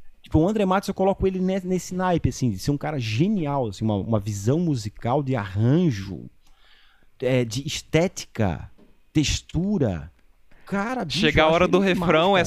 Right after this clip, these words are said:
Speaker 2: só o guitarrista preparar o power chord ali, deixar soar que tá, já tá bom, né?
Speaker 1: Cara,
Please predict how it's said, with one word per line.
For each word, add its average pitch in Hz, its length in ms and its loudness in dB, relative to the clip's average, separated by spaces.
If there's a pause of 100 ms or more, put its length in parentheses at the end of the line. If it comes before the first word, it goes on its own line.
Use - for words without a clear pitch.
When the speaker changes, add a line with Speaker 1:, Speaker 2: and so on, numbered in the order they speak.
Speaker 2:
só 185 140 4
o 190 40 2
guitarrista 185 560 0
preparar 160 380 2
o 151 40 -2
power 151 340 2
chord 147 300 2
ali, 135 240 -2
deixar 143 320 -2
soar 131 560 0
que 160 360 -4 (400)
tá, 120 140 0 (160)
já 127 200 0
tá 147 140 2
bom, 143 300 2
né? 135 180 2
Speaker 1:
Cara, 208 200 2